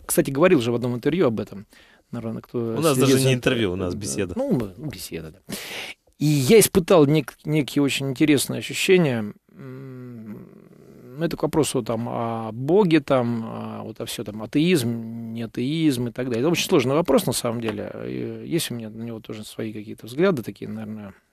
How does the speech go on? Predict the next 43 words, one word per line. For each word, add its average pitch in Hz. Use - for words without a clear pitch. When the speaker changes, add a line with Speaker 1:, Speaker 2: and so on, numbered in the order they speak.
Speaker 1:
немножко 113
оригинальные. 110
Вот. 143
И 143
самое 185
интересное, 156
когда 147
я 151
вернулся 156
в 120
Москву, 202
в 139
Россию, 135
такой -
депресняк 131
вот -
сразу 131
начал 120
давить. 123
Я 139
понимаю, 220
что -
здесь 131
я 175
оставил 160
свои 160
проблемы, 175
когда 143
я 147
куда-то 147
уезжаю, 151
проблемы 143
остаются 143
в 120
Москве. 131
Я 117
Speaker 2:
По 110
Speaker 1:
приезжаю 139
в 147
Speaker 2:
сути 165
Speaker 1:
Москву 165
и 247
Speaker 2:
дела, 107